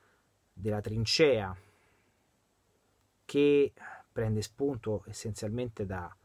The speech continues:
Orizzonti di Gloria di Kubrick. Questo film vedremo come ha molte citazioni, ha molte citazioni del cinema, ma anche però molte citazioni della cultura francese in genere. Troviamo citazioni di,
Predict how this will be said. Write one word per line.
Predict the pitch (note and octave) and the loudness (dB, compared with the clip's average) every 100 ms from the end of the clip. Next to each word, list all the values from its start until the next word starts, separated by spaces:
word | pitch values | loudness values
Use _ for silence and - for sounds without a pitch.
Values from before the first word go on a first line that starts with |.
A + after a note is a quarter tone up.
| _ _ _ | _ _ _
Orizzonti | A2 G#2 F#2+ A2 - | -8 -6 -4 -4 -4
di | G#2 | -4
Gloria | A#2+ C3 A2 | 2 4 4
di | G2 | 0
Kubrick. | G#2 C3 F#2 F#2 F#2 - F2+ _ _ _ _ | -6 -6 -8 -10 -14 -14 -16 _ _ _ _
Questo | - C3 D#3 | -4 -2 2
film | D#3+ F3+ | 4 4
vedremo | C#3 C#3 D#3 C#3+ C3 | 4 4 4 2 2
come | C3+ D3+ C#3+ C3 A#2 _ _ _ _ | 6 6 4 -6 -8 _ _ _ _
ha | A#2 | -4
molte | B2+ C#3+ C#3 | 0 0 0
citazioni, | C3 C3 C3 - - B2+ G2+ A2 | -2 0 0 0 -2 0 0 -2
ha | |
molte | C#3+ E3+ E3+ | 0 0 -2
citazioni | D3 D3+ - - D#3 | 0 -2 -2 -4 -2
del | C3+ B2+ | -2 -2
cinema, | - - F#3 G3 G3+ F#3+ G3 F#3+ _ _ _ _ _ _ _ - | -4 -4 0 2 2 0 -2 -4 _ _ _ _ _ _ _ -2
ma | B2+ | 2
anche | D#3+ E3+ D3 | 2 2 -2
però | D#3 | 2
molte | E3 E3+ F3 D3 | 2 2 0 -2
citazioni | C3 B2+ - D#3+ | -2 -4 -2 -2
della | B2+ A2 | 0 -2
cultura | A#2 A2 D3 B2 | -4 -4 -2 -2
francese | A2+ G#2+ - A2 | -4 -6 -8 -6
in | A2 | -4
genere. | A2 G#2+ G2+ | 0 0 0
Troviamo | A#2+ C3 B2+ A2 | 0 0 0 -4
citazioni | A#2+ A2+ - C#3+ C3+ | -4 -6 -4 -4 -4
di, | A2+ A#2 | -4 -4